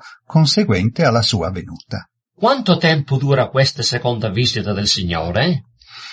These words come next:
Speaker 1: La Bibbia indica in maniera definita un periodo di mille anni, durante i quali molte cose avverranno quale risultato della presenza di Cristo.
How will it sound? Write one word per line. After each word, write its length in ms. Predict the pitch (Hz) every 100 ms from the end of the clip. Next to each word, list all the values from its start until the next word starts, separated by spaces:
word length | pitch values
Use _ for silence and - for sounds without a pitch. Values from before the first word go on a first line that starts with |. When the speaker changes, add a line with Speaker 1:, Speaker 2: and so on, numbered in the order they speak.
| -
Speaker 1:
La 160 | 110 113
Bibbia 460 | 151 214 208 208 165
indica 480 | 147 143 127 127
in 100 | 104
maniera 380 | 98 110 127 107
definita 760 | 90 139 139 95 87 - 131 - -
un 200 | 143 165
periodo 460 | 180 226 262 170
di 180 | 110 117
mille 560 | 123 165 233 208 180 -
anni, 500 | 101 87 113 107 - _ _
durante 420 | - 123 135 180
i 20 |
quali 440 | 247 190 190 175 120 - - -
molte 400 | 139 226 202 160
cose 340 | 104 101 131
avverranno 640 | 135 180 143 95 117 135
quale 340 | 131 113 107 113
risultato 640 | 175 185 143 117 101 139
della 220 | 101 92
presenza 500 | - 104 101 98 110
di 80 | 107
Cristo. 540 | - 143 - - -